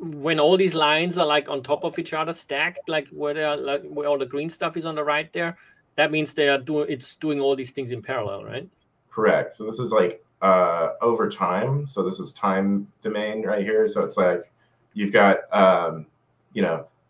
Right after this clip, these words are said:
Speaker 2: the request comes in the front door and then it kinda kicks off inside of Trino. Of course, like, right after Trino accepts the query, we come back and respond back and say, like,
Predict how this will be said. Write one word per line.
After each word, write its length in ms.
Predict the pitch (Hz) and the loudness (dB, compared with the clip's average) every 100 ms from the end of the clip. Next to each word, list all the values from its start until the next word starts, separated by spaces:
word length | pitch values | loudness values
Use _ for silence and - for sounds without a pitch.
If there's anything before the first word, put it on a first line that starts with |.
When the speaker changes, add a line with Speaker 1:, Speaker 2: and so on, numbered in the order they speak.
| _ _ _ _ _ _ _ _ | _ _ _ _ _ _ _ _
Speaker 2:
the 280 | 120 104 101 | 4 6 6
request 380 | 101 101 110 - | 4 4 4 4
comes 220 | 104 98 | 0 0
in 40 | |
the 80 | 90 | -2
front 280 | - 95 - | 0 0 2
door 320 | 120 113 117 | 4 6 6
and 100 | 101 | 4
then 60 | 92 | 0
it 160 | - | -4
kinda 160 | 107 95 | -6 -6
kicks 280 | - - - | -6 -8 0
off 280 | 92 90 92 | 2 2 -2
inside 320 | 87 87 78 | -4 -4 -4
of 80 | - | -6
Trino. 540 | 101 90 87 87 - _ _ _ | -4 -2 0 -2 -6 _ _ _
Of 120 | 92 | -8
course, 300 | - 104 98 | 0 2 2
like, 280 | 101 87 - _ _ | 0 -2 -4 _ _
right 220 | 98 107 107 | 2 6 6
after 480 | 101 101 107 95 | 4 2 -2 -2
Trino 340 | 87 107 104 95 | -2 -2 0 0
accepts 400 | - - 92 - | 0 -2 -4 -6
the 80 | - | -14
query, 380 | - 104 98 | -2 2 2
we 100 | 87 | 0
come 140 | 87 95 | -6 -4
back 240 | 85 87 | -2 -2
and 100 | 90 | -4
respond 480 | 85 - 92 92 80 | -8 -4 0 2 2
back 320 | 85 85 - | 0 0 -2
and 100 | 139 | -8
say, 200 | - 113 | -4 -2
like, 280 | 107 85 82 | 0 -2 -4